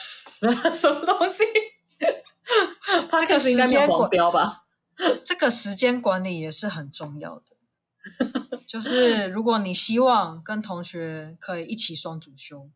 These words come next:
Speaker 2: 我们就是一起有伙伴会比较有动力这样。
Speaker 1: 嗯。
Speaker 2: 的话，那你们可以去，一起去研究那个怎么排课，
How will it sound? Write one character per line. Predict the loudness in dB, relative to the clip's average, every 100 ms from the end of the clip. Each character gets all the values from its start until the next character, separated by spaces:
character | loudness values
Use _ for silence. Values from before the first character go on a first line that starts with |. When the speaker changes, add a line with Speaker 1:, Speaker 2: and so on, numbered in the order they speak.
| _ _ _ _ _ _
Speaker 2:
我 | -10 -6
们 | -2 -2 -2 -8 -14 _ _ _ _ _ _ _ _ _ -8
就 | -4
是 | 0 0 0 -4 _ _ _
一 | -6
起 | -4 -2
有 | 0 -2
伙 | -2 -8
伴 | -2 0 0
会 | -4
比 | -8
较 | -8 -12
有 | -10
动 | -12 -12 -14
力 | -18 -16
这 | -16
样。 | -16 _ _ _ _ _ _ _ _ _ _ -14
Speaker 1:
嗯。 | -12 -10 -12 -16 -14 -4
Speaker 2:
的 | -4
话， | 0 0 0 -2 _ _ _ _
那 | -4 0 2 0 -4 -14 _ _ _ _
你 | -12
们 | -10 -10
可 | -4 -4
以 | -4
去， | -6 -10 -12
一 | -10 -8
起 | -8 -10
去 | -10 -10
研 | -10 -12
究 | -10 -10 -10
那 | -12
个 | -14 -16 -16 -18
怎 | -18
么 | -18 -18
排 | -18 -18
课， | -18 -14 -14